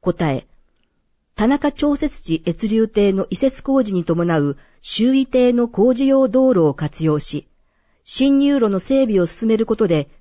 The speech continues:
国と協議している。子ども障害福祉行政。問い。放課後デイの財政負担はどの程度か。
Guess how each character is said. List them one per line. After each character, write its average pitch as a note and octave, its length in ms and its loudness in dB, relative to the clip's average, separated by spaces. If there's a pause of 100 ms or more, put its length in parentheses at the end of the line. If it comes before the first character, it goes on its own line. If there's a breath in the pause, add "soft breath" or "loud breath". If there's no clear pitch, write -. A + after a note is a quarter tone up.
国 A3+ 280 -2
と A#3 180 0
協 A3+ 260 2
議 C#3+ 100 -2
し - 100 -10
て C#3 140 -8
い B2+ 100 -6
る。 - 140 -16 (2000)
子 G#3 180 0
ど C4+ 100 4
も C#4 220 2
障 B3+ 340 2
害 B3+ 240 0
福 A#3+ 200 -8
祉 A3+ 160 -8
行 G#3 160 2
政。 C3+ 500 -6 (1120)
問 D#3+ 200 0
い。 - 140 -8 (960)
放 C4 280 -6
課 D4 160 -2
後 C#4+ 160 -4
デ C#4+ 200 -2
イ B3+ 60 -2
の E3 200 -2
財 E3 240 -2
政 C4+ 360 -2
負 - 80 -20
担 F3 280 -4
は C#3 160 -4
ど D#3 160 -4
の G3+ 140 -4
程 G#3+ 240 -2
度 C#3 120 -8
か。 - 200 -16